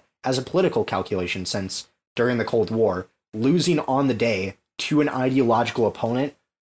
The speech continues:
would very much hurt the Soviets' ideological standing. But what happened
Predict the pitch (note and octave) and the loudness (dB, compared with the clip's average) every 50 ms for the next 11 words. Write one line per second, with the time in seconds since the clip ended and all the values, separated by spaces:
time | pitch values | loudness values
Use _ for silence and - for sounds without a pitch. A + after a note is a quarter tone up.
0 | _ - B2 A#2+ A#2 C#3+ C3+ A2+ A2 A2+ C3 C#3+ C#3+ C#3+ C#3 C3+ C3+ C3 C3+ C3 | _ -10 -4 0 2 2 2 2 2 2 4 4 6 6 6 6 6 4 2 2
1 | - A#2 A2 A2 A2 - - - - - - - G2+ G2+ - - - A2 - - | 0 -2 -2 -2 -2 -2 -4 -4 -6 -6 -4 -2 -2 -2 -4 -6 -8 -8 -6 -4
2 | A2+ F#2+ F#2 F#2 F#2 F#2 - - - G2 F2+ F2+ F#2 F#2 F2 F#2+ F2+ F2+ E2+ - | -2 -2 -2 -2 -2 -4 -6 -8 -10 -8 -8 -6 -6 -6 -4 -4 -6 -6 -8 -10
3 | - F#2+ F2 - - - A2 G#2+ G2+ F#2+ F2 D#2 D2 - _ _ _ _ _ _ | -12 -12 -10 -8 -4 -2 -2 -2 -2 -4 -6 -10 -14 -18 _ _ _ _ _ _
4 | _ _ _ _ _ _ - D#3 D#3 D3 F3+ - - - D#3+ D#3+ E3+ E3 E3+ D3+ | _ _ _ _ _ _ -2 0 2 2 2 2 2 0 0 0 2 2 0 0
5 | C#3+ B2+ - | 0 -2 -4